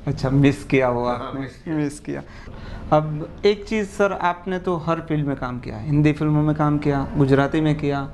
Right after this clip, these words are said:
Speaker 2: भोजपुरी में किया।
Speaker 1: भोजपुरी में भी किया, हाँ, सीरियल्स भी की और ड्रामा भी किया,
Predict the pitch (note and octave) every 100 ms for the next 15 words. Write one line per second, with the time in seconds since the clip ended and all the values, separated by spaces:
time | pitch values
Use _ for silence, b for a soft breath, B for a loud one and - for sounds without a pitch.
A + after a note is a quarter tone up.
0 | - G#2 G#2+ A#2 A2+ A2 G#2+ - D3 D3+
1 | C#3+ D3 D#3 D#3+ D3+ D3+ D#3 C#3 C#3 C#3+
2 | A#2 D3 D3 E3 D3+ E3 D#3+ E3 D#3 D3+
3 | C3+ C3+ B B B G3 F#3+ D#3 D3+ C#3
4 | B2+ A#2+ B2 C#3+